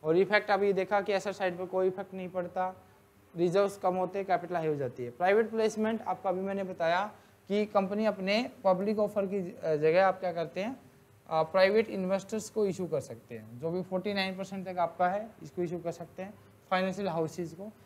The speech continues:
इसमें आपके बड़े बैंक्स आते हैं, इंश्योरेंस कंपनीज, फाइनेंशियल इंस्टीट्यूशंस आ जाते हैं, म्यूचुअल फंड्स, प्रोविडेंट फंड, प्रो-, पेंशन फंड, ये सब इसमें पार्टिसिपेट करते हैं, ठीक है। कौन करते हैं, सारे के सारे इसमें पार्टिसिपेट करते हैं।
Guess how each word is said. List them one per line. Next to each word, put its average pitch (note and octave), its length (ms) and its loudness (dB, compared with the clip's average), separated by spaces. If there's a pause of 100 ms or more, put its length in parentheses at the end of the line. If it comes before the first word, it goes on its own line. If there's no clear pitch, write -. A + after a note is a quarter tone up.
(140)
इसमें G3 220 2
आपके G#3 220 6
बड़े G3+ 260 8
बैंक्स G3+ 380 4
आते G3+ 220 2
हैं, G3+ 120 0
इंश्योरेंस F#3+ 360 -2
कंपनीज, F#3+ 380 -6
फाइनेंशियल F#3 460 -4
इंस्टीट्यूशंस F#3 720 -8
आ F3 100 2
जाते E3+ 300 0
हैं, E3+ 160 -8 (340)
म्यूचुअल F#3+ 280 2
फंड्स, G3 300 0
प्रोविडेंट F#3 420 0
फंड, F#3 220 -6
प्रो-, D3+ 280 -4 (380)
पेंशन C#3 340 -6
फंड, A2+ 180 -18 (500)
ये D#3+ 60 -16
सब A3 200 4
इसमें A3 260 -2
पार्टिसिपेट D#3+ 560 -2
करते A2 280 -16
हैं, - 80 -20 (1300)
ठीक G#3 120 -2
है। B3+ 140 -2 (180)
कौन F#3+ 180 -2
करते G3 220 0
हैं, B3 180 -6
सारे F#3 280 0
के F#3+ 80 -2
सारे F#3 220 -2
इसमें A3 320 -6
पार्टिसिपेट D#3 540 -2
करते B2 120 -16
हैं। - 300 -20